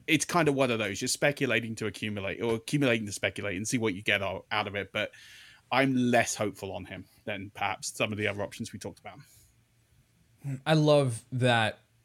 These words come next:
Speaker 2: explanation from both of you, because I think that a lot of people are going to see that. It's like, "Oh, he's the starting slot receiver now for Josh Allen in the Buffalo Bills offense. Let me go spend fifteen percent of my fab." And both of you are saying, "Well, let's, let's pump the brakes here.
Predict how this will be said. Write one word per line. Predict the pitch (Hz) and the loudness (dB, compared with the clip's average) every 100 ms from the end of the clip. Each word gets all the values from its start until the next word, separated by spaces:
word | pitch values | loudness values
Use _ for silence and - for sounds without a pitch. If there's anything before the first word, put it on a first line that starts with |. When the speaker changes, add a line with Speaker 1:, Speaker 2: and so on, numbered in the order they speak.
| 127 | -2
Speaker 2:
explanation | 123 - 123 113 117 | -2 0 0 0 -2
from | 101 110 | -4 -2
both | 107 | -2
of | - | -4
you, | 92 | -6
because | 95 107 127 | -4 0 2
I | |
think | 123 151 | 2 4
that | 131 | 4
a | |
lot | 113 113 131 | 4 2 2
of | |
people | 139 131 | 2 2
are | 127 | 2
going | 120 120 | 2 2
to | 110 | 2
see | 110 139 | 2 2
that. | 113 | 2
It's | 107 | 2
like, | 120 - | -2 -2
"Oh, | 175 | 0
he's | 156 | 2
the | 143 | 2
starting | 143 - 151 147 | 2 2 2 2
slot | 160 160 | 4 4
receiver | 147 151 139 135 | 4 0 2 4
now | 135 | 4
for | 123 139 139 139 139 135 | 4 2 4 6 6 6
Josh | 131 139 135 | 4 2 2
Allen | 180 170 156 | 2 4 2
in | |
the | 147 | 4
Buffalo | 143 147 | 2 2
Bills | 143 147 147 | 2 4 4
offense. | 170 156 135 135 | 4 2 0 0
Let | |
me | 135 | -2
go | 135 143 | 2 4
spend | 139 - 156 139 | 4 2 2 2
fifteen | 165 - 160 | -2 0 -2
percent | 147 151 | 0 2
of | 139 | 2
my | 131 | 2
fab." | 131 170 143 | 2 4 4
And | 104 120 | 2 0
both | 123 120 | 0 0
of | |
you | 120 | 0
are | 113 | 0
saying, | 117 98 | 0 -2
"Well, | 95 101 | -4 -4
let's, | 98 - - | -4 -8 -8
let's | 107 | -8
pump | - 120 113 | -6 -6 -4
the | |
brakes | 113 107 98 | -2 -2 0
here. | 113 101 | -2 -2